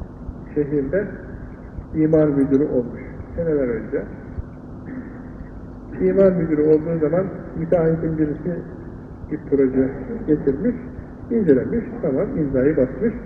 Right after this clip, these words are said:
ruhsat vermiş eve. Eve, eve a-, arabayla götürmüş, inceletmiş yerinde binayı, eksiksiz,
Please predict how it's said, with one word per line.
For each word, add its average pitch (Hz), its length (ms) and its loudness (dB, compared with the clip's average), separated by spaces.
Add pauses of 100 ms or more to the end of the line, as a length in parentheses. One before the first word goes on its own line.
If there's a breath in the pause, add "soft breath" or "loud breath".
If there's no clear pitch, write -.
(420)
ruhsat 170 400 4
vermiş 127 340 6
eve. 123 240 0 (1160)
Eve, 147 360 6
eve 156 240 8 (540)
a-, 139 320 -2
arabayla 139 400 6
götürmüş, 147 540 2 (1080)
inceletmiş 151 680 2
yerinde 127 360 4
binayı, 131 380 2 (240)
eksiksiz, - 480 0